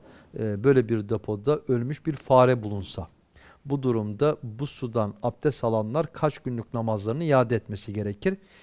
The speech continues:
İmam-ı Azam Ebu Hanife Rahimullah ile İmam Ebu Yusuf Rahimullah arasında görüş farklılığı vardı.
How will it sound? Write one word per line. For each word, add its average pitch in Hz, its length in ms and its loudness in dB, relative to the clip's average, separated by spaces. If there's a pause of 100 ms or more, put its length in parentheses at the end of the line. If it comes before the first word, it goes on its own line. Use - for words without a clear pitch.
(120)
İmam-ı 123 420 0
Azam 127 360 -4
Ebu 120 260 -2
Hanife 110 380 -2
Rahimullah 117 580 0
ile 110 140 -2
İmam 120 340 -2
Ebu 120 220 -4
Yusuf 123 320 -8
Rahimullah 113 520 -2
arasında 131 440 0
görüş 160 280 0
farklılığı 113 520 0
vardı. 98 300 -6